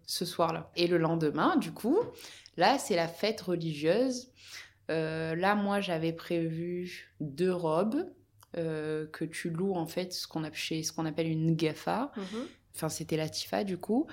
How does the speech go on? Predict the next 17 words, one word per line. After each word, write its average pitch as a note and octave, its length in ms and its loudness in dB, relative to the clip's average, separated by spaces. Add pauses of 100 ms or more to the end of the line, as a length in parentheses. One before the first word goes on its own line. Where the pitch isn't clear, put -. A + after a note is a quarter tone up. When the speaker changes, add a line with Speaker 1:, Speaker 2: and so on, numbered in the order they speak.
(440)
Speaker 1:
Euh, D3+ 720 -4 (100)
et E3+ 120 -4
tu F3 180 -4
lui F#3 140 2
loues G#3+ 220 4
deux F3+ 180 6
robes F3+ 480 2
et D#3 540 2 (200)
avec E3 320 4
tous - 120 -4
les G3+ 120 6
bijoux F#3 360 2
qui F#3 200 -8
vont, D#3 180 -6
qui E3+ 200 -6
vont E3 180 0
avec. E3 600 0